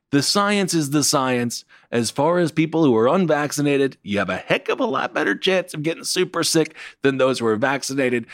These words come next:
And I don't think anyone needs to hear this, but just because you're vaccinated doesn't mean you can't get covid. It's just like the flu vaccine. You can still get the flu. It's just about not dying and having permanent lung damage,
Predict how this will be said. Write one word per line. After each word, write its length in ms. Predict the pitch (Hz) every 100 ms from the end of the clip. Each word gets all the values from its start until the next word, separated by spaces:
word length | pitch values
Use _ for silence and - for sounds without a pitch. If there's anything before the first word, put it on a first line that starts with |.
| - -
And 280 | 123 127 123
I 120 | 123
don't 340 | 104 117 95
think 220 | 104 101 -
anyone 400 | 113 101 90 90
needs 200 | 90 85
to 140 | - 95
hear 220 | 92 90
this, 160 | 87 -
but 180 | 82
just 200 | 78 123
because 260 | 117 101 95
you're 80 | 104
vaccinated 480 | 147 135 123 120 110
doesn't 180 | 110
mean 140 | 120 113
you 80 | 110
can't 220 | 131 120
get 140 | 123
covid. 360 | 131 120 117 98 - -
It's 120 | 135
just 140 | 151 151
like 120 | 156
the 80 | 156
flu 180 | 165 165
vaccine. 320 | 165 - 160
You 60 | 160
can 100 | 156
still 180 | 170
get 100 | 170
the 80 | 165
flu. 260 | 143 185 175 -
It's 180 | - 202
just 200 | 220 202
about 200 | 208 190
not 240 | 190 196 180
dying 420 | 190 185 180 156 -
and 140 | - 156
having 240 | 156 156
permanent 380 | 143 147 147 139
lung 180 | 127 131
damage, 360 | 123 123 113